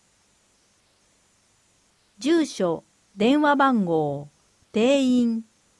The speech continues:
受け入れ年齢、平日開所時間、土曜開所時間の順に読みます。一、晴れの日保育園。社会福祉法人。長抜き三十八。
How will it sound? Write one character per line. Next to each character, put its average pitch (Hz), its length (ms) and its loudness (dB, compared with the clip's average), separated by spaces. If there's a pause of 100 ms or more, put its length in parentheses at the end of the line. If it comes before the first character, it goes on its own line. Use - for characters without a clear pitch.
(180)
受 208 120 -4
け 330 180 2
入 320 80 0
れ 294 140 0
年 269 300 2
齢、 147 400 -6 (680)
平 262 200 0
日 320 320 -4
開 277 220 -2
所 269 180 -6
時 247 140 -8
間、 139 380 -8 (500)
土 196 140 0
曜 285 260 0
開 220 200 -2
所 214 160 -4
時 202 120 -10
間 190 260 -4
の 160 100 -6
順 156 300 -6
に 156 120 -6
読 156 100 -8
み 156 120 -6
ま 151 160 -8
す。 - 280 -20 (2250)
一、 269 480 -4 (400)
晴 226 240 0
れ 330 40 0
の 330 140 2
日 320 160 0
保 262 160 -2
育 247 320 -4
園。 147 280 -6 (1000)
社 240 200 -2
会 330 240 2
福 - 180 -10
祉 294 180 -4
法 254 240 0
人。 139 400 -10 (1080)
長 233 300 0
抜 294 160 0
き 247 200 -8
三 311 320 0
十 175 220 -4
八。 151 440 -14